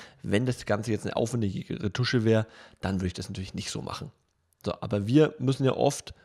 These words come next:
nicht nur wir, sondern du auch, ähm, schnell sein. Es geht darum, keine Zeit zu verlieren und immer zu schauen,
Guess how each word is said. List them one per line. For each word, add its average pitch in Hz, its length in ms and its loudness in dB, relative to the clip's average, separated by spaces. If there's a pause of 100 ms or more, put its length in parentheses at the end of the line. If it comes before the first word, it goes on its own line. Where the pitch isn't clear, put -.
(260)
nicht 110 200 -2
nur 110 180 2
wir, 127 300 4
sondern 104 320 0
du 123 180 2
auch, 120 360 4 (380)
ähm, 104 320 0 (480)
schnell 147 340 2
sein. 147 460 0 (460)
Es 202 280 -14
geht - 300 -4 (140)
darum, 104 240 -6
keine 127 320 -2
Zeit 120 260 2
zu 127 100 -2
verlieren 117 460 4 (400)
und 104 240 -2
immer 143 200 0
zu 135 120 -2
schauen, 117 380 2